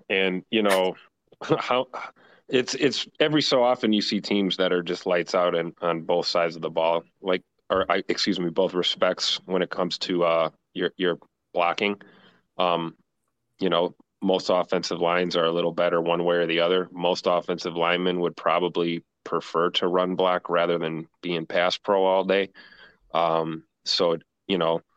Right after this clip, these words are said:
the emphasis was made to protect our, our new starter here. So I, I understand, and it's not that surprising that the run blocking has been a little,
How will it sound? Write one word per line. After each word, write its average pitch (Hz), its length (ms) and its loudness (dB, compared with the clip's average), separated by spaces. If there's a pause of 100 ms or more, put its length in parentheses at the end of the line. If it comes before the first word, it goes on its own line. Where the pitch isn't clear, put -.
(600)
the 110 140 2
emphasis 107 460 0
was 90 160 0
made 85 420 0
to 85 100 -4
protect - 520 -2
our, 78 320 2 (240)
our 82 100 0
new 80 160 -4
starter 78 480 0
here. 80 300 -2 (160)
So 82 540 0 (540)
I, 92 200 0 (120)
I 95 160 0
understand, 92 600 0
and 87 100 -2
it's - 140 -6
not 85 240 0
that 85 180 0
surprising 85 640 -2
that 82 260 -2 (460)
the 95 100 2
run 90 220 2
blocking 85 420 2
has 85 180 -2
been 87 200 -2
a 85 60 0
little, 85 420 2